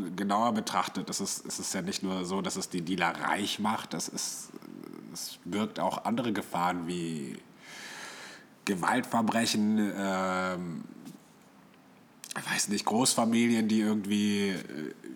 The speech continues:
über gewisse Gebiete herrschen oder, oder irgendwelche, äh, Waffendeals gemacht werden, die aus Geldern des illegalen, illegalen Drogenhandels entstehen. Also, äh, da ist, da ist eine Menge. Prohibition bringt wahrscheinlich also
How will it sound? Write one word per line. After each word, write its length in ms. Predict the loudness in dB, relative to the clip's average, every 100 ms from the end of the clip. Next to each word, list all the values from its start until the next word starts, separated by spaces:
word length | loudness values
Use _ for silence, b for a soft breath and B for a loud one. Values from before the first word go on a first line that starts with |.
| -16 -8
über 220 | -4 -2
gewisse 440 | -2 -2 0 0 0
Gebiete 360 | 0 0 0
herrschen 800 | 0 0 2 0 0 -2 -2 -2
oder, 480 | -2 -2 0 0 -2
oder 160 | -4 -6
irgendwelche, 420 | -6 -6 -6 -4
äh, 40 | -6 -6 -6 -6
Waffendeals 640 | -2 -2 -2 -2 0 0 0
gemacht 460 | -4 0 -2 -2 -2
werden, 340 | 0 0 0
die 140 | -2 -2
aus 320 | -4 -4 -4
Geldern 760 | -4 -2 0 -2 -2 -6 -8 -8
des 400 | -8 -8 -8 -10 -14 B B B B B B B -4
illegalen, 680 | 4 6 6 6 6 6 4
illegalen 640 | 4 4 6 6 4 4
Drogenhandels 760 | 4 4 4 4 2 4 2 2
entstehen. 500 | 0 2 2 2 2
Also, 300 | 0 0 -2
äh, 40 | -6 -10 -12 -12 -12 -12 -12 -12 -12 -8
da 120 | -4
ist, 240 | -2 -2
da 100 | 0
ist 160 | 0 2
eine 80 | 2
Menge. 260 | 4 4
Prohibition 600 | 2 2 2 2 2 2
bringt 280 | 2 2 2
wahrscheinlich 460 | 2 2 2 0 0
also 240 | 2 0